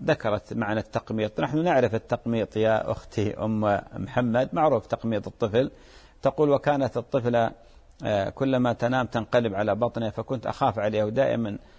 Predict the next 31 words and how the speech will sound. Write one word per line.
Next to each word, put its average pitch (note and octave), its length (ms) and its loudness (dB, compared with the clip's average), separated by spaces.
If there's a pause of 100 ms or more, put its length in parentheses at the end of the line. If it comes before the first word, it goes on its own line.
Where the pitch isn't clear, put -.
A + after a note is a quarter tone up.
(280)
آه، G2 500 2
أحرص - 360 -2
عليها، A2+ 360 2
وفي G#2 140 -4
ذلك C#3 360 0
اليوم B2+ 260 0
قمت C3 300 -6
بإرضاعها A2+ 600 0
وتقميطها A#2+ 720 -2
ونامت، A#2 540 0
ووضعتها A2+ 560 0
في G#2+ 140 -6
سريرها، B2 600 0 (340)
فدق A2+ 420 -2
جرس A2+ 340 0
الباب، A#2 400 0
نزلت A2 360 -2
الدرج، A#2 380 0
فتحت A2+ 420 -6
الباب، A2+ 320 2
وجدت A2+ 300 -4
أختي، - 320 -6
طلبت A2+ 340 -2
منها A#2 320 -4 (400)
الصعود B2+ 520 -2
إلى A#2 120 0
الغرفة A#2 380 0
لأني A2+ 280 -2
تركت B2 360 -4
الطفلة A#2 380 -2
نائمة. B2+ 480 0